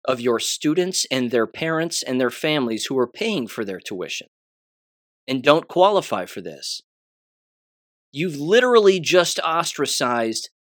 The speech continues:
half of the students who attend that university. <laughs> It's incredible.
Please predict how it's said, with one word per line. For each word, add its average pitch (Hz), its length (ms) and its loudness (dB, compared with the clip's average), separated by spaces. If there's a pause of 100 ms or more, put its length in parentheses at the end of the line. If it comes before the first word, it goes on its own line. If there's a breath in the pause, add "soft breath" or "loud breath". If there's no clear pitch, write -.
(100)
half - 640 2 (880)
of 139 140 2
the 139 100 -2
students 151 500 2
who 143 160 2
attend 135 380 2
that 120 160 0
university. 120 760 -4 (840)
<laughs> - 720 -14
It's 339 440 -4
incredible. 330 840 0